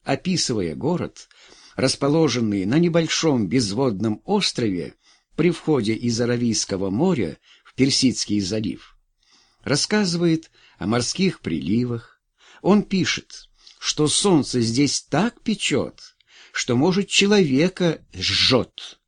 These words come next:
В этом большом торговом городе насчитывалось до сорока тысяч жителей. О нем тогда на Востоке говорили: «Если земля — кольцо,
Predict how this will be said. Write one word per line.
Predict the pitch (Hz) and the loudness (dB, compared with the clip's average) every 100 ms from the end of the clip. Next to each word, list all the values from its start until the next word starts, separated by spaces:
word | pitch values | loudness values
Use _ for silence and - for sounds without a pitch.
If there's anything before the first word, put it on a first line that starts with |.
| _ _ _ _ _ _ - | _ _ _ _ _ _ -16
В | - 170 | -4 2
этом | 220 202 175 | 4 6 4
большом | 143 135 - 165 | 4 2 2 2
торговом | 139 117 107 135 110 92 | 2 0 2 2 0 0
городе | 98 190 143 82 71 76 - _ - | 0 2 2 0 -6 -12 -14 _ -6
насчитывалось | 104 139 - 185 185 165 151 - - - | -2 0 2 0 2 2 2 0 -8 -8
до | 92 156 | 0 0
сорока | 156 139 147 185 190 | 2 0 0 -2 -4
тысяч | - 160 - 151 | -4 -4 -2 -2
жителей. | 107 98 113 - 71 64 55 - _ _ _ - - _ | -2 -2 -2 -2 -6 -6 -10 -12 _ _ _ -20 -20 _
О | 87 | -4
нем | 92 180 214 | 2 4 4
тогда | 208 185 190 | 2 2 2
на | 175 | 2
Востоке | 160 - 151 147 | 0 0 -2 0
говорили: | 113 107 98 80 52 53 - _ _ _ _ _ _ | -2 0 -2 -4 -8 -12 -16 _ _ _ _ _ _
«Если | - - 156 226 - 180 | -12 -4 2 2 2 2
земля — | 151 117 135 123 151 | 2 2 0 2 0
кольцо, | 117 101 87 - - 202 110 | 0 -4 -6 -6 -4 -4 -4